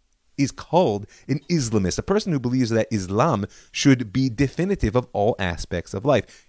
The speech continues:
Nonetheless, he's an Israeli leader, though not Jewish. And that, of course, raises profound questions about where our ni-, national identity might split from our religious identity,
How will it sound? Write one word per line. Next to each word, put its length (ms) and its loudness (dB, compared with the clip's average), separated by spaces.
Nonetheless, 540 -2
he's 280 -4
an 100 2
Israeli 760 -2
leader, 440 0
though 160 6
not 460 -4
Jewish. 400 -2
And 180 -6
that, 140 2
of 100 0
course, 320 -2
raises 360 4
profound 960 -4
questions 720 -8
about 300 0
where 200 2
our 160 -2
ni-, 340 -2
national 520 0
identity 640 -10
might 200 2
split 340 -4
from 140 -4
our 100 0
religious 580 -2
identity, 640 -6